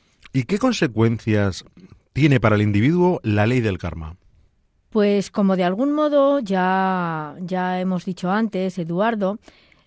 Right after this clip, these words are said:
Speaker 2: eh, las consecuencias, eh, es la reencarnación o el renacimiento, que los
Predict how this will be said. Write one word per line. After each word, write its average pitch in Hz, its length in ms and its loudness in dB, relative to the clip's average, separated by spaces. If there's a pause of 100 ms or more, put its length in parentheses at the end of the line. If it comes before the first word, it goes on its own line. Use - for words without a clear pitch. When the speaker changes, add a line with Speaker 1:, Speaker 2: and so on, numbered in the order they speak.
(120)
Speaker 2:
eh, 202 360 0
las 196 180 0
consecuencias, 285 1200 0
eh, 156 840 -6
es 240 320 -4
la 208 220 2
reencarnación 170 840 -2
o 214 200 2
el 214 140 -2
renacimiento, 175 880 -4
que 147 200 -8
los 151 300 -10